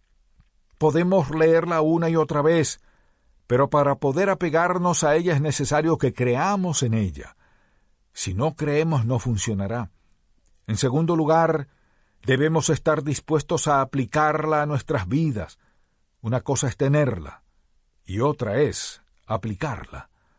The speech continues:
Hay personas que toman notas de los sermones y luego me comentan cómo Dios los ha bendecido. Es la verdad del Dios vivo que bendice, edifica y fortalece.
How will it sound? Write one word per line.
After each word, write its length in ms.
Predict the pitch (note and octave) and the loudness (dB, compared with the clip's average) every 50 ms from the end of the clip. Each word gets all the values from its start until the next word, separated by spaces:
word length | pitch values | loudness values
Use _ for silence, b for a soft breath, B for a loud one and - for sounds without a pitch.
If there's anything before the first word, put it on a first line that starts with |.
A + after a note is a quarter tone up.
| _ _ _ _ _ _ _ _ _ | _ _ _ _ _ _ _ _ _
Hay 120 | - A3+ A3+ | -2 -2 -2
personas 540 | - C4+ B3+ G#3+ - - A3 A3+ A3 F#3 - | 0 -2 -2 -2 -2 -2 -2 0 -2 -2 -2
que 140 | - E3 | -4 -4
toman 420 | - G3+ G3 G3 F#3+ F3+ D#3 C3+ B2+ | -2 0 0 0 0 -2 -2 -2 0
notas 400 | D3+ G3 G3+ - - D#3 A2 - | 0 0 0 0 -2 -2 -2 0
de 140 | A2+ B2 B2+ | -2 -2 0
los 120 | B2 - | -2 -2
sermones 680 | - C3 A#2+ A2+ A2 A#2 D3+ G3 G#3 F#3+ F#3 E3 - - | -2 -2 -2 0 0 2 2 2 2 2 0 0 0 0
y 40 | C3 | 0
luego 380 | B2 C#3 F3 G3+ F#3 G3 F#3 | 0 0 0 0 0 0 0
me 140 | E3 E3 D#3 | 0 0 0
comentan 640 | - C#3 C3+ C3+ E3 G3 G3+ E3 - F3 D#3+ D3 C3+ | 0 0 0 0 -2 -2 -2 -2 -2 -2 -2 -4 -4
cómo 420 | - E3 G3+ G3 G3+ G#3 G3 D#3+ | -2 -2 -2 -2 -2 -2 -2 -2
Dios 260 | B2+ C#3+ F3+ F#3 B2+ | 0 -2 -2 -2 -2
los 180 | A#2+ B2+ A#2+ - | -2 -4 -2 -2
ha 60 | C#3+ | -2
bendecido. 720 | C3 C#3+ D3+ D3 C#3 C#3+ C#3 - - A#3+ C4 B3 F#3+ - - b b b b b b b b b b b | -2 -2 -2 -2 -2 -2 -2 -2 -2 -4 -4 -2 -4 -4 -6 b b b b b b b b b b b
Es 380 | D3 E3 F3 F3 F3+ F3 - E3 | 0 0 2 2 2 0 -2 -2
la 140 | F3 F3 | -2 0
verdad 480 | E3 F3+ E3+ E3+ E3 D#3 D3 F3 F3 E3 | 0 0 0 0 -2 -2 0 0 -2 0
del 180 | E3+ E3+ D#3+ D#3 | -2 -4 -4 -2
Dios 260 | E3+ E3 C3 A#2 A2 | -2 -2 -2 -2 -6
vivo 360 | B2 E3 F3+ F#3 E3+ F3 - | -4 -4 -2 0 0 0 0
que 100 | - E3+ | 0 -2
bendice, 640 | E3+ E3+ E3+ E3+ E3 D#3 F3+ G3 F#3 - - F3 | -2 -2 -2 -4 -4 -2 -2 -2 -2 -2 -2 -2
edifica 500 | E3 D#3 D#3+ D#3 - - F#3 E3+ - F3 | -2 -2 -4 -6 -4 -6 -6 -4 -2 -2
y 80 | F3 E3 | -2 -2
fortalece. 1120 | - D#3 E3+ E3+ F3+ F3+ - - F3 E3 E3+ E3+ E3+ F3 F#3 F3 D#3 - - E3+ D3+ A2 | 0 2 2 2 2 0 -2 -2 -2 0 0 0 0 0 0 0 0 -2 -2 -2 -4 -4